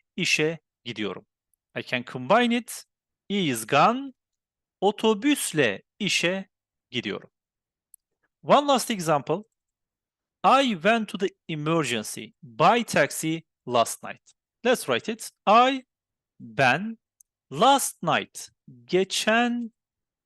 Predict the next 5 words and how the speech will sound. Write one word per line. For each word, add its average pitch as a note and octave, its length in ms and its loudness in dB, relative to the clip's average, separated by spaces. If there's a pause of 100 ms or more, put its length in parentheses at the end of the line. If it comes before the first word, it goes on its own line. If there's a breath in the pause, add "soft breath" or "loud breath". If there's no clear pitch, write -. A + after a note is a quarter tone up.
(300)
gece, B2+ 580 -2 (720)
by C#4 200 4
taxi, - 640 -2 (800)
taksi A3+ 880 -4 (680)
ile, C#3+ 500 0